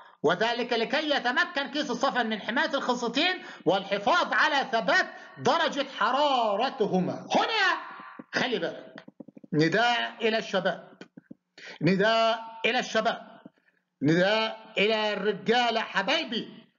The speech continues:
حضرتك لما تيجي تلبس بوكسر ما تلبسوش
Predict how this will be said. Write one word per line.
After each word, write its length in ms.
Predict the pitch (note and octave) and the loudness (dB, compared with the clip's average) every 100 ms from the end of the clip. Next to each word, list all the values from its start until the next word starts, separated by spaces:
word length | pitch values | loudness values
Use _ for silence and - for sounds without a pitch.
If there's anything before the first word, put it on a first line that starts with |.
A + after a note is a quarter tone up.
| _ - | _ -6
حضرتك 720 | - G3+ - A3+ F4+ G4+ D#4+ C4+ | -2 0 2 2 2 2 0 0
لما 300 | C#4 C4 A#3 | -2 -2 -2
تيجي 260 | D4+ B3+ | -4 -4
تلبس 540 | C4+ F4+ E4 D4 C4+ F#3 | 0 0 0 -2 -4 0
بوكسر 720 | B3+ C4 - G#3+ G#3 - - _ _ - - - | 0 0 -2 0 0 -6 -14 _ _ -18 -4 2
ما 120 | A3+ | 2
تلبسوش 960 | A#3 C4+ B3+ B3+ B3 E4 F#4+ G4 - | 2 -2 -2 -4 2 4 4 2 -2